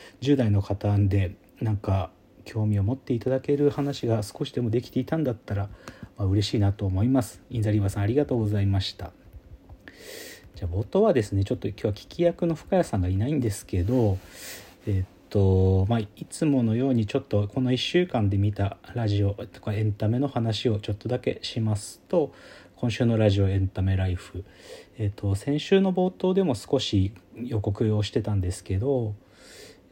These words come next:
えっと、ちょうど一週間前に、えー、有吉の壁っていう、まあ、あの、日本テレビでやってる番組があるんですけど、その有吉の壁の中の一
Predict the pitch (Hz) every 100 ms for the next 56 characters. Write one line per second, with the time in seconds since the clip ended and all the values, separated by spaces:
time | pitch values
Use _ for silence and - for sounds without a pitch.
0 | 131 123 104 - 120 113 110 110 107 113
1 | - 190 202 185 - 208 214 214 214 214
2 | 196 110 92 92 85 80 - - - 101
3 | 107 98 87 95 - - - - _ _
4 | 104 90 87 87 87 151 320 262 - 104
5 | 98 - 101 90 95 90 87 - _ -
6 | - - - - 95 90 92 113 101 104
7 | 104 101 104 123 120 156 135 107 95 90
8 | - - 98 92 95 95 95 92 95 92
9 | 92 92 87 90 - - 120 170 104 -
10 | - - - - - 131 131 214 320 170
11 | 131 - 113 113 131 147 165 180 156 175
12 | 127 107 -